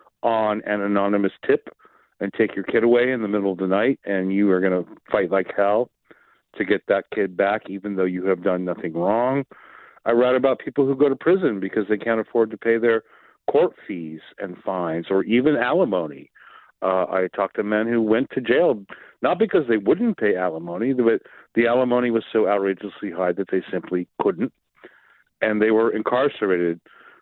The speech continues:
for that. I write about civil asset forfeiture, where if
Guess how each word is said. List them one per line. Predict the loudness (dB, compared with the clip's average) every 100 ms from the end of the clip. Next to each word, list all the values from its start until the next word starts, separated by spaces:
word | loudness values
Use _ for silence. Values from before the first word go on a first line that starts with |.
| _
for | -2
that. | 0 0 -2 -6 -20 _ _ -2
I | 0
write | 2 4 2 2
about | 0 -2 -2 -2 0 0 -2 -6 -2
civil | 0 0 0
asset | 0 -2 -4 -4 0
forfeiture, | 0 0 -6 -4 -2
where | 2 2 2 -2 -10 _ _ _
if | -8